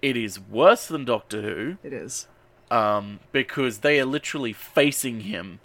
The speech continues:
Speaker 1: and they don't see him. Whereas in
Speaker 2: Mm-hmm.
Speaker 1: Doctor Who, they're at least out of direct eye line for most of it. Um, so he steals a jar, they see him at the last minute, he goes running, and then he takes it back, and it's like, "Oh, what's in this jar?" It's some f-,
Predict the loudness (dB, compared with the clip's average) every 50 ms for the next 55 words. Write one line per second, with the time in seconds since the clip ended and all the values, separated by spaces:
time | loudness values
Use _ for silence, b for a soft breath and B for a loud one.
0 | b b b b b b 0 0 0 2 2 2 2 4 2 0 0 0 -6 -8
1 | -6 -4 -4 -4 -4 -4 -6 -8 -10 -10 -12 -18 b b b b b 0 2 4
2 | 4 2 2 0 -4 -2 0 0 0 0 0 -6 -2 0 0 0 0 0 0 0
3 | 0 -2 -4 -6 -6 -4 -2 -2 -2 -2 -2 -4 -8 -4 0 2 4 4 4 2
4 | -2 -6 -4 -6 -4 -2 -2 -2 -2 -4 -4 -6 -4 -2 -2 -2 -4 -6 -6 -8
5 | -8 -10 -10 -10 -10 -10 -8 -8 -10 -12 -12 -14 -14 -14 -12 -12 -12 -12 -14 -18
6 | b b b b b b b b b b b b b b b _ _ -4 -4 -2
7 | -2 -4 -6 -8 -14 -18 -20 _ _ _ _ _ -20 B B B B B B B
8 | B B -10 -2 0 2 2 2 0 -6 -6 -2 2 2 2 2 0 0 4 6
9 | 8 8 8 8 4 2 2 0 0 0 0 0 -2 -4 -6 -4 2 6 6 6
10 | 6 4 -2 -4 -2 -2 0 0 0 2 6 6 6 6 6 2 2 2 2 2
11 | 2 -2 -4 -8 B B B B B B -2 -2 0 -2 -4 -4 -2 0 0 0
12 | 0 -4 0 2 4 4 4 2 -2 -8 -2 0 2 2 4 4 4 4 4 4
13 | 0 -2 -6 -6 -6 -8 -2 2 4 4 4 4 0 -6 -8 -8 -10 -10 -16 -18
14 | -18 -18 -20 -20